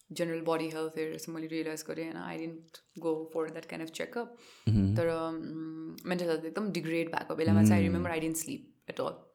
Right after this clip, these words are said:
Speaker 2: या।
Speaker 1: At all। कसम, एक टाइममा मैले मेडिसिन पनि लिएको हो नि त for
Speaker 2: अहँ।
Speaker 1: anxiety, severe anxiety ले
Speaker 2: अहँ।
Speaker 1: डायग्नोज भएको थिएँ क्या म। अनि त्यो बेला दबाई लिँदाखेरि नि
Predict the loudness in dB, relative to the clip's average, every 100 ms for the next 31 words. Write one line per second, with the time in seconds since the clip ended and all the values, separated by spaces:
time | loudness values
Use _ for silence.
0 | _ 0 4 4 4 2 4 6 6 4
1 | -4 -18 -6 -2 6 8 8 4 4 4
2 | 6 6 6 6 4 4 4 2 2 0
3 | 0 0 0 0 0 2 4 6 4 4
4 | -2 -2 4 8 8 8 6 4 2 -2
5 | 2 4 8 8 6 4 0 -2 -2 -2
6 | -2 -4 -10 -18 -20 _ _ _ _ -20
7 | -20 -20 _ _ -8 -4 0 0 6 8
8 | 8 8 6 6 6 6 4 0